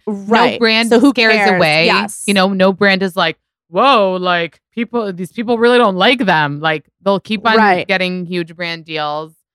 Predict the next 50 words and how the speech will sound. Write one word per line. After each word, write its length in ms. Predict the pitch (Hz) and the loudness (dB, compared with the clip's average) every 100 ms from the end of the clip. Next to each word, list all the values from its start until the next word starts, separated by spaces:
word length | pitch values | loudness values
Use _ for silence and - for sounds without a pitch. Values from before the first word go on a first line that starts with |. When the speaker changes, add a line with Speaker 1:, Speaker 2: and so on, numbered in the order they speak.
| _ _ _ | _ _ _
Speaker 2:
So 340 | 214 185 170 - | -2 0 0 -2
I 60 | |
don't 180 | 180 175 | -4 -4
think 160 | 180 170 | -8 -6
they're 100 | 165 | -6
worried 260 | 160 160 | -4 -4
about 260 | 175 185 - | -2 -2 0
that. 280 | 196 208 185 | 0 0 -2
But 100 | 175 | -4
I 80 | 160 | -4
think 240 | 170 165 | -6 -6
that 120 | 165 | -6
no 100 | 160 156 | -4 -4
matter 280 | 147 151 | -2 -2
how 180 | 147 151 | -2 -4
big 260 | 151 147 147 | -4 -10 -10
you 120 | 156 | -6
are, 360 | 160 160 160 160 _ | -2 0 -2 -4 _
seeing 400 | - 170 151 160 | -16 -8 -8 -8
comments 440 | 160 139 143 147 | -8 -8 -8 -8
like 180 | 170 160 | -8 -4
that 420 | 160 165 160 156 _ _ _ _ | -2 0 0 -2 _ _ _ _
hurts. 640 | 165 147 - _ - _ - | -4 -4 -8 _ -20 _ -8
Speaker 1:
One 140 | 320 | -6
hundred 280 | 339 349 339 | -4 -2 -4
percent. 640 | 339 285 330 370 202 - | -6 -4 2 2 2 0
Like, 160 | 254 247 | -2 0
I 80 | 262 | 0
think 220 | 330 285 | -2 -2
it, 120 | 320 - _ _ _ - | -4 -4 _ _ _ -2
I 60 | 311 | -2
think 180 | 370 403 | 0 -4
it 100 | 381 | -4
depends, 500 | - - 294 277 247 | -4 -2 0 0 0
like, 260 | 240 214 _ _ | 2 0 _ _
how 180 | - 226 | 0 0
sensitive 480 | - 180 185 226 226 | 2 -2 0 -2 2
you 140 | 254 | 2
are. 200 | 240 240 | 4 4
But, 320 | 214 208 190 - | 2 0 0 -4
you 120 | 220 226 | -8 -2
know, 240 | 190 180 | 0 0
I'll 160 | 208 220 | 2 2
see 240 | - 269 240 | 0 -2 -2
a 40 | |
mean 220 | 214 208 | 0 -4
comment 480 | 196 208 202 190 196 - | 0 0 2 0 -2 -4
about 220 | 240 226 | 0 0
myself 560 | 226 208 - 269 185 202 | 0 -2 2 4 2 0
and 160 | 196 | -6